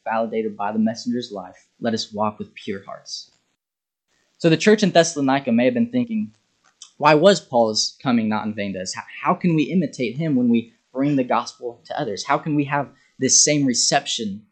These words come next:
among others that they had with us?" 'Cause they want to bring this gospel to others. So Paul is going to remind them that they know how he came and give them this example to follow. The example to follow is to walk with pure hearts.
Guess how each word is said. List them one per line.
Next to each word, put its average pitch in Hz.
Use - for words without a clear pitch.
among 113
others 110
that 104
they 113
had 101
with -
us?" 101
'Cause 117
they 143
want 143
to 110
bring 127
this 117
gospel 110
to -
others. -
So 170
Paul 175
is 190
going 180
to 147
remind 127
them 117
that 107
they 151
know 151
how 147
he 101
came 98
and 120
give 135
them 139
this 123
example 107
to -
follow. -
The 127
example 139
to 123
follow 127
is 107
to 117
walk 120
with 120
pure 113
hearts. -